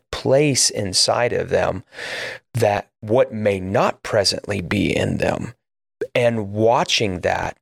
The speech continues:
grow into, and it becomes a part of their life. So this isn't, this isn't a, a, a way for us to say, "Listen, we, we, you need to micromanage everything that your church does." But rather,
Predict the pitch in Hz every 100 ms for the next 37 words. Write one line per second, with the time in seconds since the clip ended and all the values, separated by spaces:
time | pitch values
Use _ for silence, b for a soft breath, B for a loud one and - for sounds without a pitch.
0 | _ 110 110 123 135 101 98 107 117 117
1 | - 101 85 65 - - 127 131 - 143
2 | - 123 117 - 110 104 98 90 120 107
3 | 98 - - _ _ B B - 135 110
4 | 180 - 147 117 98 - - 139 151 139
5 | 120 101 90 87 - 98 - 98 90 98
6 | 101 98 95 - 95 - 107 104 - -
7 | B B B B 101 - 95 90 104 107
8 | 90 104 - 110 113 113 113 110 101 95
9 | 92 92 92 87 85 82 78 - 98 92
10 | 92 92 85 - 85 - 82 - - -
11 | 107 107 110 120 98